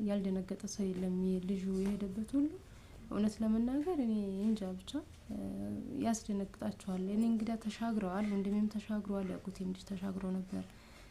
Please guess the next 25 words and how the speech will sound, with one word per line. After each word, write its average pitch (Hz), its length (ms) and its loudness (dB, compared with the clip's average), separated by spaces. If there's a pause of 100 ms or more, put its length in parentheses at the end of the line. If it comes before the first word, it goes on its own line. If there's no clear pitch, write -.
(140)
እ፣ 202 120 0 (160)
ባለቤትም 185 500 -2
ተሻግረዋል። 190 540 -4 (120)
ግን 285 220 4 (920)
ያው 220 260 6
ባህሩም 240 500 4
ዳር 220 200 2
ስለሆነ 247 480 2 (120)
ምንም 262 320 8
ቢሆን 254 280 4
ሌላውም 240 460 4
ሰው 269 260 0
ቢሆን 254 360 0 (600)
በዛ 214 280 6 (160)
በእኛ 208 640 8 (100)
በወጡት 214 560 4
ልክ 214 260 0
ነው 196 120 2
የምናስበው። 190 680 0
የዛ 208 340 4 (260)
የወጣ 196 380 0 (120)
ሰው - 180 -6
ቤተሰብ 208 460 0
እንዴት 190 420 4
ይሆን? 190 280 -2